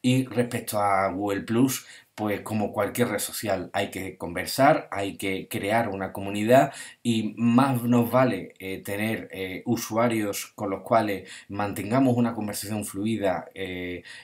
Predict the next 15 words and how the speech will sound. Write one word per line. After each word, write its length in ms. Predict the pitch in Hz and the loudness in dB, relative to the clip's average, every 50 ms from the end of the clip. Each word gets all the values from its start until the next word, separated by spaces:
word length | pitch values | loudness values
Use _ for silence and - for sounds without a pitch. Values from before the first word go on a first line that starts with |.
| - - | -14 -10
en, 400 | 92 95 92 95 92 92 92 - - | -8 -8 -6 -6 -6 -6 -8 -8 -8
en 140 | 95 95 | -6 -2
un 80 | 104 113 | 2 4
entrelazamiento 680 | 120 123 127 - 107 107 - 110 107 113 117 - 104 | 4 4 2 0 -4 -4 -4 -2 -2 -2 -2 -2 -4
en 80 | 98 92 | -4 -6
los 140 | 87 - - | -6 -8 -4
cuales 380 | - 110 104 92 85 80 - _ | -2 -2 0 0 -4 -8 -10 _
se 200 | - - - 104 | -8 -6 -4 -4
sientan 560 | - - 135 135 135 131 123 113 110 107 104 - | -2 2 4 4 6 6 4 2 2 0 2 2
parte 540 | 120 117 123 - - - 98 92 - - _ - | 4 4 4 2 0 -2 -4 -4 -6 -10 _ -12
de 120 | 101 92 | -10 -8
lo 140 | 87 90 85 | -8 -8 -8
que 100 | - 87 | -10 -10
nosotros 420 | 90 87 - 127 120 - 98 90 82 | -10 -8 -6 -6 -6 -6 -6 -8 -10
hacemos, 600 | 85 - - 98 95 98 107 123 127 - - | -10 -10 -8 -8 -6 -6 -6 -8 -8 -10 -12